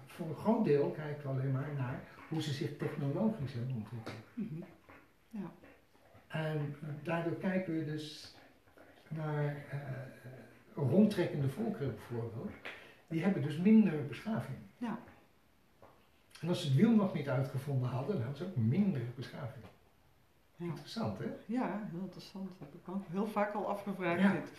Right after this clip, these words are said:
Speaker 1: ja.
Speaker 2: Het ontwikkelingswerk en dat soort teksten.
Speaker 1: Ja.
Speaker 2: Ja.
Speaker 1: Ja. Dus, dus, dus,
Speaker 2: Ja.
Speaker 1: nou ja, ik, ik denk ook dat de, de, dat, dat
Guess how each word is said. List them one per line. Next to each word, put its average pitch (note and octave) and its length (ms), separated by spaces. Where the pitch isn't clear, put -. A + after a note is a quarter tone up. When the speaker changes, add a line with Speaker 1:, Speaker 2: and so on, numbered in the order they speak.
Speaker 1:
ja. D#3+ 180
Speaker 2:
Het F3 120
ontwikkelingswerk D#3+ 1200
en D#3 100
dat C#3+ 160
soort - 220
teksten. D3 380
Speaker 1:
Ja. E3 100
Speaker 2:
Ja. D#3+ 120
Speaker 1:
Ja. - 100
Dus, C#3 200
dus, D3+ 260
dus, - 280
Speaker 2:
Ja. G3 260
Speaker 1:
nou D#3 160
ja, D#3+ 100
ik, D#3+ 460
ik D#3 140
denk G3+ 340
ook D3+ 340
dat C#3+ 220
de, - 200
de, D3 120
dat, B2+ 400
dat C#3 120